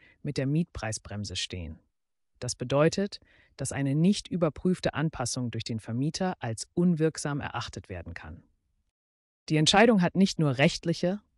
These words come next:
sondern auch praktische Konsequenzen. Mieter müssen sich nun stärker über ihre Rechte informieren, während Vermieter darauf achten müssen, dass ihre Mietverträge den gesetzlichen Vorgaben entsprechen.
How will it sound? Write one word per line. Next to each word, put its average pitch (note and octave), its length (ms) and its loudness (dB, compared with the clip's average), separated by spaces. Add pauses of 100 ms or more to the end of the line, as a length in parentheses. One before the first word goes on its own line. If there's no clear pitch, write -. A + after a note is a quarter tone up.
(160)
sondern C3+ 400 -4
auch - 360 -8 (180)
praktische - 560 -2
Konsequenzen. G#2+ 880 -10 (1000)
Mieter G3 400 2
müssen E3+ 300 2
sich D3 180 -2
nun C#3+ 140 0
stärker E3+ 720 2
über C#3+ 200 -4
ihre B2 320 -4
Rechte C#3 340 -2
informieren, D#3 760 0 (480)
während C#3+ 320 -2
Vermieter E3+ 600 0
darauf C3 440 -4
achten D3 460 -4
müssen, C#3 500 -2
dass B2+ 300 -6
ihre C3+ 240 -4
Mietverträge C#3+ 840 0
den B2 180 -2
gesetzlichen B2+ 640 -2
Vorgaben A2 560 -6
entsprechen. G2 680 -10